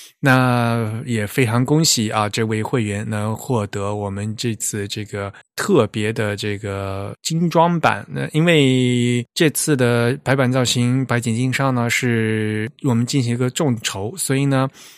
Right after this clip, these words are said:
我们会有很多这个附赠的众筹礼品，包括 idea 的目录，还有这个用硫酸纸印的这个网格纸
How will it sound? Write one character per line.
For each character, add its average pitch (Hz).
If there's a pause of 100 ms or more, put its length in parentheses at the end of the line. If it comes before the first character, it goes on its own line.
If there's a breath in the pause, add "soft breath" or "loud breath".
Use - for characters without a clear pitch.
(200 loud breath)
我 120
们 120
会 123
有 113
很 104
多 139
这 143
个 117
附 147
赠 151
的 104
众 131
筹 110
礼 117
品， 107
包 117
括 117
idea 127
的 98
目 127
录， 143 (320 loud breath)
还 107
有 107
这 107
个 101 (200 loud breath)
用 107 (540)
硫 127
酸 131
纸 110
印 127
的 104
这 104
个 95
网 101
格 127
纸 95